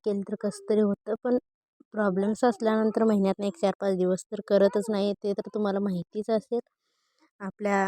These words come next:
हिंदू धर्मामध्ये किती पाळलं जातं रीती वगैरे, तर आम्हीही पाळतो, कारण मा-, मला पाळावंच लागतं, कारण बाबांमुळे. आमचा बाबा माळकरी पण आहे आणि वाघ्या पण आहे, कारण माझ्या बाबांचं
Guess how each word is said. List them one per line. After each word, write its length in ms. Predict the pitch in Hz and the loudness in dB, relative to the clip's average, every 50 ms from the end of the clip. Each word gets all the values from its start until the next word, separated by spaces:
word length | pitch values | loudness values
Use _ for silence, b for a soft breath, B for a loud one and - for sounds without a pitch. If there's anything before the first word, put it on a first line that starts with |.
| - - - | -2 -4 -6
हिंदू 240 | 185 196 214 185 185 | -2 0 0 2 2
धर्मामध्ये 500 | 208 214 208 202 196 196 196 190 190 190 - - | 4 4 4 4 4 4 4 4 2 0 0 -4
किती 180 | 190 - 196 - _ _ - | -8 -10 -10 -12 _ _ -2
पाळलं 380 | 226 214 196 185 175 180 185 190 | 0 2 2 4 4 2 2 2
जातं 380 | 202 196 185 - _ - 196 196 - _ _ _ _ _ - | 2 0 -2 -4 _ -8 -8 -8 -8 _ _ _ _ _ -12
रीती 400 | 202 220 185 202 - - 202 190 | -8 -6 -6 -6 -4 -2 0 2
वगैरे, 380 | 190 185 175 190 185 208 233 269 - _ _ _ _ _ _ _ - | 2 2 2 0 0 0 0 -2 -4 _ _ _ _ _ _ _ -2
तर 180 | 202 190 190 - - | 0 0 0 0 -4
आम्हीही 340 | 190 190 196 190 180 202 190 359 | -4 -2 -2 0 0 0 0 2
पाळतो, 320 | 220 196 185 - - 208 208 | 2 2 2 2 0 -4 -6
कारण 360 | - 202 202 202 208 214 208 214 - - 214 | -4 -2 -2 0 0 0 -2 -4 -6 -10 -12
मा-, 220 | 214 202 208 214 | -8 -4 -2 0
मला 240 | 214 214 214 220 240 - | 2 4 6 6 4 6
पाळावंच 320 | - 240 233 214 208 208 - - | 4 4 6 6 4 4 2 -2
लागतं, 280 | 202 196 - _ - 202 - - | -8 -10 -10 _ -14 -14 -10 -6
कारण 260 | 196 196 196 202 196 | -4 -4 -2 -2 0
बाबांमुळे. 540 | 196 190 180 180 190 190 190 190 190 202 233 - _ _ b b b b b b b b b b b b b _ - | 0 -2 -2 -2 -2 -2 -2 -2 -2 -2 -4 -6 _ _ b b b b b b b b b b b b b _ -8
आमचा 300 | 220 214 196 - 214 208 | -4 -4 -2 2 4 6
बाबा 180 | 214 208 202 208 220 | 6 6 6 6 4
माळकरी 480 | 220 214 202 190 190 - - 196 196 202 - | 2 2 2 0 -2 -4 -2 0 0 0 0
पण 100 | 208 214 208 | 0 -2 -2
आहे 340 | 208 180 190 208 208 214 220 - _ - | -2 -2 -2 -2 -2 -2 -4 -4 _ -10
आणि 260 | 208 208 202 196 196 185 - - - _ - | -8 -4 -4 -2 -4 -4 -6 -12 -20 _ -4
वाघ्या 360 | 214 208 208 190 185 175 185 185 - - | 2 2 4 4 2 0 -2 -4 -4 -4
पण 100 | 196 196 | -4 -4
आहे, 220 | 185 170 190 202 - - | -4 -4 -4 -4 -4 -2
कारण 180 | 202 196 196 196 | -2 0 0 0
माझ्या 220 | 190 185 190 185 | 2 2 2 2
बाबांचं 640 | 190 185 180 185 185 185 190 - - 233 226 240 | 2 2 0 0 -2 -2 -4 -4 -2 0 2 2